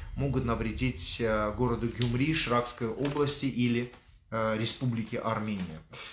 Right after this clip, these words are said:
Я, м, просто хотел бы ещё коротко добавить, что очень рад, что в городе Дилижане,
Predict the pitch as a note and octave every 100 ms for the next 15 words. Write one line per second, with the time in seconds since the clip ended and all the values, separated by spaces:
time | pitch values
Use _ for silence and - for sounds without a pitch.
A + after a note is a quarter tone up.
0 | - - D#3 F3+ F3 - - C#3+ - -
1 | - C#3 D#3+ D#3 D3 D3 C3+ C#3 C3+ C3+
2 | C3+ - B2+ - A#2+ A#2 B2+ E3+ G3+ F3
3 | - - A#2+ A#2+ B2+ B2 B2 A#2+ B2 -
4 | A2 G#2+ A#2+ A2+ G#2 G#2+ A#2+ A#2 A2 B2
5 | B2+ A2 G#2